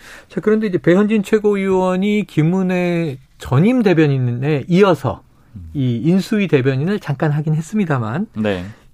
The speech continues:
Speaker 1: 윤핵관으로 분류되진 않던 인물이고, 어, 이게 정치적 계산은 뭔가 궁금하기도 하고,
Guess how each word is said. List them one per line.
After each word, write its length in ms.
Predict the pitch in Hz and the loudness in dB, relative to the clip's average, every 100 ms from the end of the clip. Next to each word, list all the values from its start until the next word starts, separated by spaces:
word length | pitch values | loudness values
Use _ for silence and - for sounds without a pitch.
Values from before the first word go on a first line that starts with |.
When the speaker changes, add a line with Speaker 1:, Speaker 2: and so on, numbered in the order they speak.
| - | -2
Speaker 1:
윤핵관으로 1040 | 147 180 233 254 _ - 208 202 196 196 | 2 4 4 2 _ -4 0 0 0 -4
분류되진 520 | 175 165 156 151 160 | -4 -2 0 -2 -2
않던 360 | 165 107 127 208 | -6 -4 -2 0
인물이고, 520 | 170 117 95 - 92 _ _ 98 - _ _ _ _ | 0 -2 -6 -10 -14 _ _ -20 -20 _ _ _ _
어, 220 | 156 143 | -2 0
이게 160 | 135 127 | 0 -2
정치적 380 | 123 160 - 185 | 0 0 2 2
계산은 360 | 151 135 151 | 2 2 2
뭔가 300 | 127 127 135 | 2 2 2
궁금하기도 580 | 123 135 135 127 110 110 | 0 0 0 -2 -4 -6
하고, 420 | 120 151 110 139 | -8 -6 -4 -6